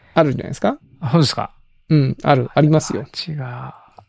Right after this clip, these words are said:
Speaker 2: 味がな。
Speaker 1: 味が、ね。
Speaker 2: いや、でもそれ言ったら僕の義理の弟の方がね。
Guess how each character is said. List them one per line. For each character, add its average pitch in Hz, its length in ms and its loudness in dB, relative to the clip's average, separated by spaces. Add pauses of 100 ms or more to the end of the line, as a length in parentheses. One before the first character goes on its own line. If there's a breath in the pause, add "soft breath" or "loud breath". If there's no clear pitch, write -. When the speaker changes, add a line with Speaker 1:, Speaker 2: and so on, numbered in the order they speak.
(220)
Speaker 2:
味 - 180 -16
が 143 120 -10
な。 143 100 2
Speaker 1:
味 147 240 4
が、 147 600 2
ね。 143 280 0 (680)
Speaker 2:
い - 40 0
や、 156 80 6
で 151 80 4
も 135 60 4
そ 160 80 4
れ 160 40 6
言 151 40 4
っ - 20 -10
た 156 60 2
ら 135 40 0
僕 120 140 2
の 127 80 4
義 113 160 0
理 131 100 6
の 127 140 6
弟 123 260 4
の 113 80 2
方 98 120 -4
が 90 120 -6
ね。 98 240 -10